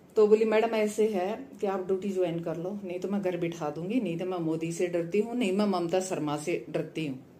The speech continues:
समझी आप?" मैंने कहा, "मैडम ऐसी बात है ना, तो मैं बगैर जांच,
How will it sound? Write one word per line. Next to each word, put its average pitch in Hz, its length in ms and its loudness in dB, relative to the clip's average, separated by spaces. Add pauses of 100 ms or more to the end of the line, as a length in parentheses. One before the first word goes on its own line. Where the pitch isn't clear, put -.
(760)
समझी 180 280 0
आप?" 208 320 2 (300)
मैंने 202 120 -2
कहा, 208 100 4
"मैडम 196 280 0
ऐसी 185 340 0
बात 185 280 0
है 170 100 -2
ना, 196 120 -4
तो 196 460 -2 (100)
मैं 202 220 0
बगैर 202 480 6
जांच, 196 560 0